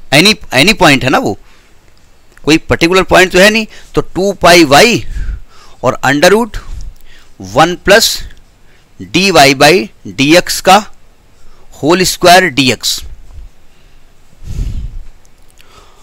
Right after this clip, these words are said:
और अगर आपने यहां से डी वाई कॉमन ले लिया तो यह आएगा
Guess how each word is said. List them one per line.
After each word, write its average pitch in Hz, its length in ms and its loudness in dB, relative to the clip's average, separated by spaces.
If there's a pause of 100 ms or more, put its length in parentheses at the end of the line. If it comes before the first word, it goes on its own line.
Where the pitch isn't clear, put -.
(760)
और 190 160 4
अगर 180 400 2
आपने 196 420 2
यहां 185 260 4
से 202 160 2
डी 156 240 -4
वाई 202 180 4
कॉमन 208 260 2
ले 208 100 4
लिया 214 200 4 (400)
तो 135 60 -6
यह 147 220 2
आएगा 170 280 4